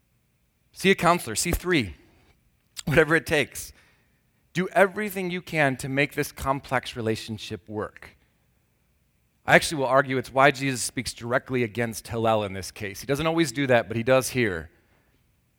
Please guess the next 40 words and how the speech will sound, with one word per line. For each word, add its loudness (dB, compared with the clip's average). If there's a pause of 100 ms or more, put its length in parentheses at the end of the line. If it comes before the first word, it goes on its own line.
He -2
says, 0
"Marriage 4
at 4
its 0
core -2
is -2
too -6
important -2
to -2
throw 0
away 6
for -2
any -2
reason, -2 (200)
particularly 0
not 2
making -2
a -4 (680)
dinner 4
dish -6
right. -10 (200)
It 4
actually 8
undermines 4
the 0
entire 4
thing. 0
It 0
undermines 4
the -2
why." 2 (1900)
Leaving 4
a -2
marriage 2
should -8
never 0
be -8
taken -4
lightly. -4